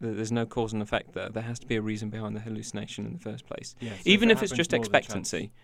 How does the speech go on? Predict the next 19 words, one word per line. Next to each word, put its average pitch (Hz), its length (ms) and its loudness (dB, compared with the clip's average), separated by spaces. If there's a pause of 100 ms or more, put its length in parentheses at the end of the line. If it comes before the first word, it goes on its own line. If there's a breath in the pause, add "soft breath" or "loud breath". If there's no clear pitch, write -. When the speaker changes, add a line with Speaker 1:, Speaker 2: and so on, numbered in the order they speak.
Speaker 1:
Expectancy 165 640 -2
could, 147 340 -6
uh, 135 180 2
explain 139 380 0
that, 135 200 0
but 123 200 4 (240 loud breath)
can 135 180 0
expectancy - 640 -2
explain 104 540 -2
a - 60 -6
full-blown 104 680 -4
apparition? - 640 0
Speaker 2:
You'd 127 140 -10
have 135 100 -10
to 131 80 -10
work 123 240 -8
out 107 160 -10
the 110 80 -16
chance - 640 -12